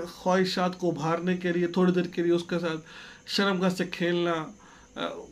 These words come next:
वो एक अलग बात है, लेकिन मुस्तकिल तौर पर ये काम करना, ये बिल्कुल ठीक काम नहीं है, ऐसा नहीं करना चाहिए।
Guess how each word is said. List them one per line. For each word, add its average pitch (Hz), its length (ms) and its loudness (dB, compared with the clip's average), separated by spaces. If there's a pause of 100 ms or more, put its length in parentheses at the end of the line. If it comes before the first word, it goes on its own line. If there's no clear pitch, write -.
वो 220 260 2
एक 208 120 2
अलग 220 220 6
बात 151 260 -2
है, 151 60 -8
लेकिन 190 200 -2
मुस्तकिल 262 540 4
तौर 254 160 6
पर 247 160 0
ये 214 80 -2
काम 196 300 0
करना, 196 440 -4
ये 180 140 -4
बिल्कुल 165 480 -4
ठीक 180 260 -2
काम 143 240 -4
नहीं 160 180 -6
है, 254 180 -4
ऐसा 175 260 -4
नहीं 175 140 -2
करना 143 340 -6
चाहिए। 139 380 -10